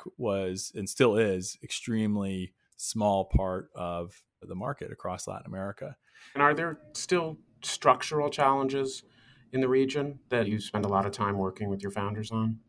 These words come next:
Speaker 2: to overcome?
Speaker 1: Yes. In each country, there are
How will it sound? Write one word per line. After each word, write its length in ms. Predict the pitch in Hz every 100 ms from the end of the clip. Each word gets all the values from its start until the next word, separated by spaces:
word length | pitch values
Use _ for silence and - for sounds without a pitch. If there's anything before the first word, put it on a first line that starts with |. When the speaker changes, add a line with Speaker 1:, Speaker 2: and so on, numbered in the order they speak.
| -
Speaker 2:
to 120 | 107
overcome? 480 | 104 113 113 120 117 _ _ _ _ _ _ _ -
Speaker 1:
Yes. 420 | 113 101 82 - _ _ _ _ -
In 420 | 110 101 101 101 _
each 320 | 131 135 -
country, 460 | - 107 - 95 90
there 240 | 90 92
are 460 | 90 90 90 87